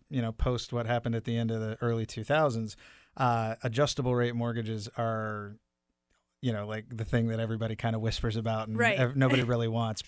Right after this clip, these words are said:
Speaker 1: But
Speaker 2: Yeah.
Speaker 1: there are, like, say you know you're gonna be in a, in a home for, like you said, four to six
Speaker 2: Mm-hmm.
Speaker 1: years,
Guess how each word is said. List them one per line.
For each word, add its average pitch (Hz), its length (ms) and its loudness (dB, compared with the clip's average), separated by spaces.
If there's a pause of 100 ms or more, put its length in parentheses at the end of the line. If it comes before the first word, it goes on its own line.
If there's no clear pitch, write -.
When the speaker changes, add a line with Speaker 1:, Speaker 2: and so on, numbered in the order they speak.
Speaker 1:
But 160 240 6
Speaker 2:
Yeah. 214 140 -2 (320)
Speaker 1:
there 156 280 6
are, 175 360 2
like, 139 220 2
say 185 240 0
you 165 200 2
know 151 260 2
you're 143 160 0
gonna 139 180 2
be 131 160 2
in 127 80 4
a, 120 280 2
in 127 140 4
a 117 140 2
home 123 340 2
for, 117 300 -2
like 120 160 -2
you 120 80 -4
said, 113 200 -2
four 123 200 0
to 113 40 0
six 117 260 -4
Speaker 2:
Mm-hmm. 165 100 -2
Speaker 1:
years, 147 360 2